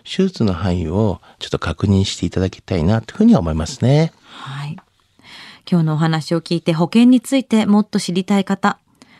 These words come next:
Speaker 2: 中亀さんに相談してみてはいかがでしょうか。詳しくはエフエム横浜ラジオショッピング、保険ナビ、保険見直し相談に資料請求をしてください。中亀さんに無料で相談に乗っていただけます。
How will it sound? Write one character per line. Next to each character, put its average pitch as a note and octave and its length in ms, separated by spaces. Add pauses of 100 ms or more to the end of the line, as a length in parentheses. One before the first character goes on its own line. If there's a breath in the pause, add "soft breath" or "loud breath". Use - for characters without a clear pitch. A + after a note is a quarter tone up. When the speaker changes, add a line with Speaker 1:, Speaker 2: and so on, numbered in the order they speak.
Speaker 2:
中 G#3+ 220
亀 A3+ 180
さ A3+ 120
ん A3 80
に G#3+ 80
相 A#3+ 200
談 C#4 160
し - 60
て D4 120
み D4+ 140
て D4 120
は B3 100
い A3+ 60
か A#3+ 80
が A3+ 120
で G3+ 80
し - 140
ょ F#3+ 40
う F3+ 40
か。 - 220 (880 soft breath)
詳 A3+ 200
し - 100
く G3 140
は F#3+ 240
エ E3 100
フ F#3 140
エ F#3 80
ム F#3 80
横 F3+ 200
浜 D3+ 260
ラ C#3 160
ジ F#3+ 120
オ B3+ 60
シ D4 140
ョ - 20
ッ D4 40
ピ A#3+ 180
ン G#3+ 60
グ、 F#3+ 180 (360 soft breath)
保 A3 120
険 C4 240
ナ B3+ 200
ビ、 A3 240 (200)
保 F#3 120
険 G3 240
見 F3+ 160
直 F3 200
し B3 100
相 C4+ 180
談 A3 220
に F3+ 80
資 A3 140
料 D4 160
請 E4 200
求 C#4+ 180
を A3+ 40
し - 60
て A3+ 100
く G#3+ 80
だ G3+ 120
さ G#3+ 160
い。 G3+ 120 (800 soft breath)
中 A#3 200
亀 A#3 180
さ A3+ 140
ん A3 60
に G#3+ 80
無 E3 140
料 G#3 140
で B3 80
相 B3 180
談 B3 160
に B3 60
乗 B3 80
っ A3+ 40
て B3 120
い - 20
た B3 100
だ B3 100
け B3+ 100
ま B3 160
す。 - 140